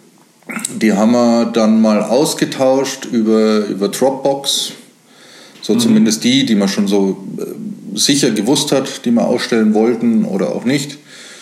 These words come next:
Speaker 1: Ähm, aber das war im Prinzip über die Monate lang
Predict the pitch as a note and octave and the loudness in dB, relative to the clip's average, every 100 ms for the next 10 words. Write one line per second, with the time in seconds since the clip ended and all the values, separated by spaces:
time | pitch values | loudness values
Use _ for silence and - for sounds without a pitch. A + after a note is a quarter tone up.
0 | - - - G#2+ G#2+ G#2+ G#2+ G#2 G#2+ - | -20 -20 -6 2 4 4 4 2 0 -6
1 | - - - G#2 A2+ A#2 - - F#2+ G#2+ | -16 -16 -2 0 2 0 -2 -4 -2 0
2 | A2 B2+ C3+ C#3 C#3 C#3 - - - _ | 2 2 2 2 2 0 -4 -16 -20 _
3 | - - - - _ - B2 A2+ A2 A2 | -20 -20 -20 -20 _ 0 0 2 0 0
4 | - - - C3+ C#3+ - - - - - | 0 -2 0 0 0 -4 -14 -18 -8 0
5 | A2+ A2 A2 A2 G#2 A2 B2+ A2+ A2+ G#2+ | 2 2 2 2 4 4 2 0 0 2
6 | G#2 A2 A2+ A2 G2+ | 4 2 2 2 0